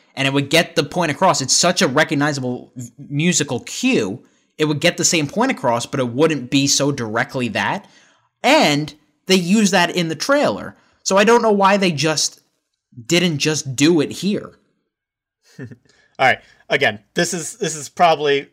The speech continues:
Speaker 2: the most aggravating part of the movie for me, but it's also the most not important.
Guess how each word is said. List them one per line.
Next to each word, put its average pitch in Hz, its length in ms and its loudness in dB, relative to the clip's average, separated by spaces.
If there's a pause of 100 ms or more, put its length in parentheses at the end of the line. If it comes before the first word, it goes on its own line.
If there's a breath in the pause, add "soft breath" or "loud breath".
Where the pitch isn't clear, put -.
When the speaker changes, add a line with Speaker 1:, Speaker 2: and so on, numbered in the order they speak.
(400)
Speaker 2:
the - 60 -8
most 151 240 0
aggravating 202 480 4
part 180 180 2
of 160 60 -4
the 160 80 -12
movie 160 180 -4
for 151 160 -14
me, 156 140 0
but 135 120 0
it's 123 120 -4
also 147 240 -4
the 123 80 -10
most 127 220 -6
not 123 160 0
important. 110 420 -10